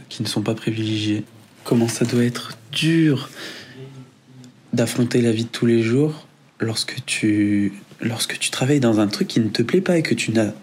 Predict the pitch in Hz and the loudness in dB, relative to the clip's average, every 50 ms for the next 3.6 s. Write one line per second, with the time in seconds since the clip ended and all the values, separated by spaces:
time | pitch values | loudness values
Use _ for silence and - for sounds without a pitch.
0 | - - _ - - _ _ - - - - - - 175 165 - - 202 185 180 | -20 -20 _ -20 -20 _ _ -20 -20 -20 -10 -4 -2 0 0 0 2 2 4 4
1 | 180 175 - - - - - - - - - - - - - - - - 110 110 | 2 0 -2 -10 -14 -14 -14 -14 -16 -18 -20 -20 -20 -20 -8 -2 0 2 4 4
2 | 110 120 143 147 131 123 107 104 107 104 104 101 113 120 - - - - 151 - | 4 4 4 4 4 4 4 4 4 2 2 2 0 0 0 0 0 2 0 0
3 | - - - 123 117 110 110 113 110 104 104 104 | 0 0 2 2 2 4 4 2 2 2 0 0